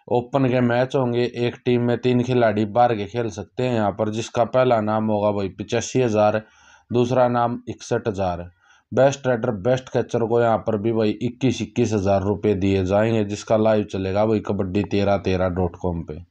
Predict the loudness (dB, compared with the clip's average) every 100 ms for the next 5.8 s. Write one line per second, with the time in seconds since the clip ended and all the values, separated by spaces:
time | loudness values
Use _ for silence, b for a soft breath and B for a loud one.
0 | _ _ _ _ _ _ b b b b
1 | b b b b 2 4 4 4 4 4
2 | 2 2 0 -2 0 2 2 2 2 2
3 | 0 -8 _ _ _ _ _ _ _ -2
4 | 2 2 2 2 2 2 2 0 2 2
5 | 0 -2 2 0 0 -2 2 2